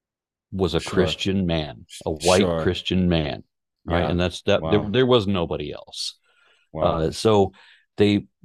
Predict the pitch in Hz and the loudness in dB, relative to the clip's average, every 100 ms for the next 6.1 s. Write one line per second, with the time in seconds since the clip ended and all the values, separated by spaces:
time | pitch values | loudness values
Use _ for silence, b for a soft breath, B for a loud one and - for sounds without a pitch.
0 | - - 113 123 110 - - 113 107 135 | -16 -4 -2 0 -2 -6 -4 -4 0 -2
1 | - 143 127 117 110 107 117 104 101 - | -2 -2 -2 -2 -4 -4 -2 -2 -2 -6
2 | 95 87 82 80 90 92 92 104 107 - | -8 -6 -4 -2 -2 -2 -4 -4 -6 -6
3 | 98 95 107 92 104 95 - 95 101 95 | -6 -4 -4 -6 -8 -10 -12 -2 2 2
4 | 92 - 95 87 98 - 107 87 85 82 | 0 -2 -2 -2 -4 -2 -2 -2 -4 -2
5 | 90 92 - 92 92 80 90 92 - - | -2 -2 -2 -4 -4 -2 0 0 -2 -6
6 | 80 | -8